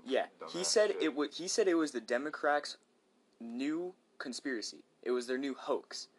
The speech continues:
Speaker 1: and that nothing was gonna happen. And now he's out here giving these press conferences, saying, "Oh, we have a vaccine, we're gonna give it to as many people as we can, we're gonna do this, we're gonna do that."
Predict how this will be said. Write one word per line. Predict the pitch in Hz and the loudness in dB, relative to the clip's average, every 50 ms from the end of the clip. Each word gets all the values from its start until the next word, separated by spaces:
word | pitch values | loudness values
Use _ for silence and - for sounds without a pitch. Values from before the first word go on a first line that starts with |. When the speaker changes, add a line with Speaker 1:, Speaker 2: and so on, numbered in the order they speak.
| _ _ _ | _ _ _
Speaker 1:
and | - 113 117 | -6 -2 0
that | 110 113 | 0 2
nothing | 123 123 - 131 127 | 2 2 0 0 -6
was | 113 104 | -6 -6
gonna | 120 113 107 | -8 -6 -2
happen. | 110 98 92 - - - - - - _ _ - | -2 -2 -2 -4 -8 -16 -16 -20 -20 _ _ -2
And | - 117 120 | -2 0 2
now | 135 143 160 175 175 | 4 6 6 6 4
he's | 170 160 143 139 | 2 0 4 6
out | 131 127 123 127 | 6 6 6 4
here | 135 123 120 123 120 117 - - _ _ _ | 2 0 2 2 0 0 -4 -10 _ _ _
giving | - 135 131 135 147 143 | -2 0 0 0 0 -2
these | 139 131 | -4 -6
press | - - - 135 131 131 | -2 2 4 4 4 2
conferences, | - - 131 123 120 - - 123 120 - 127 120 120 120 113 - | 0 -2 0 0 0 -2 -6 -8 -6 -4 -2 -2 -2 -2 -4 -4
saying, | - 127 123 127 123 123 - - | -2 -2 -2 -2 -4 -4 -2 0
"Oh, | 135 131 | 0 0
we | 123 131 143 | 2 0 0
have | 139 127 | 0 0
a | 117 107 | -2 -2
vaccine, | 104 123 127 127 - - - 127 120 123 123 120 120 120 110 | 0 2 2 2 0 -2 -6 -6 -4 -4 -4 -4 -6 -6 -6
we're | 113 120 | -6 -6
gonna | 127 117 110 | -4 -6 -6
give | 113 123 117 | -4 -4 -6
it | 120 - | -6 -6
to | - 107 | -8 -8
as | 101 113 | -6 -6
many | 117 117 120 | -6 -6 -6
people | - 123 - - 117 | -6 -8 -6 -6 -6
as | 107 107 | -4 -6
we | 107 | -8
can, | - - 117 113 113 113 | -8 -8 -8 -6 -6 -6
we're | 113 113 | -6 -6
gonna | 120 113 104 | -6 -8 -8
do | 101 110 104 | -8 -8 -6
this, | 104 117 120 117 - - | -4 -4 -4 -4 -4 -6
we're | 113 107 | -6 -6
gonna | 117 107 104 | -6 -6 -8
do | 98 104 104 95 | -8 -8 -8 -2
that." | 107 107 117 139 143 - | 0 0 0 0 -2 -4